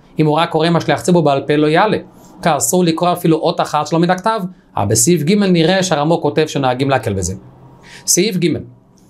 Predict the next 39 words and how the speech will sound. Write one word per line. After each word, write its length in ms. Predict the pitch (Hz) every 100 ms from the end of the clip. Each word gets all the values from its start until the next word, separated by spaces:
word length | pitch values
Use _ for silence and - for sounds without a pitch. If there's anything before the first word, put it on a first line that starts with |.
| _ -
"כל 220 | 190 202
אחד 340 | 180 180 180
לא 80 | 160
עולה 140 | 180
לתורה 400 | 180 175 151 185 190
עד 220 | 156 185
שיקראו 460 | 202 185 180 143 151
לו". 140 | 107 - - _ _
אז 200 | 120 104
בר-, 180 | 110 107
ברור 440 | 110 117 196 196
שסתם 440 | 185 147 123 170 190
אדם 240 | 151 143 147
ודאי 220 | 147 214
שלא 160 | 214 185
יכול 180 | - 165
לעלות 140 | 160
לתורה, 340 | 180 143 139 131 - -
אדם 300 | 131 165 170
לא 40 |
יכול 280 | 165 180 160
לחלוק 420 | 156 160 160 -
כבוד 260 | 147 156 143
לעצמו 400 | 120 - 175 165
וגם 280 | 131 147 147
יתחילו 260 | 120 170
לריב 380 | 156 135 190 180
מי 120 | 131
עולה 180 | 147 151
ראשון. 320 | 160 170 233 214 - _ _ - -
אלא 140 | 151 147
אפילו, 380 | 131 - 226 240
אומר 140 | 220 185
המחבר, 400 | 165 160 151 135
ראש 300 | 170 220 185
הכנסס, 880 | 180 208 214 131 101 - - - -
הגבאי 560 | 117 156 196 220 123
או 80 | 110
חזן, 480 | - 117 147 202 113